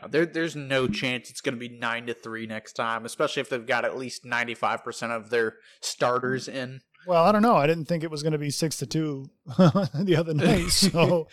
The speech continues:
Speaker 1: <laughs>
Speaker 2: I don't, nothing is out of the realm of possibility here, <laughs> man.
Speaker 1: Honestly, the way that, uh, Florida's been playing, we're probably gonna go up, like,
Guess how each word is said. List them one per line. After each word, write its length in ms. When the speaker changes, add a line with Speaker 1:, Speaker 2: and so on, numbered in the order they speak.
Speaker 1:
<laughs> 260
Speaker 2:
I 100
don't, 180
nothing 380
is 160
out 240
of 80
the 80
realm 260
of 140
possibility 640
here, 360
<laughs> 60
man. 320
Speaker 1:
Honestly, 420
the 80
way 200
that, 200
uh, 140
Florida's 460
been 160
playing, 320
we're 80
probably 300
gonna 120
go 220
up, 240
like, 240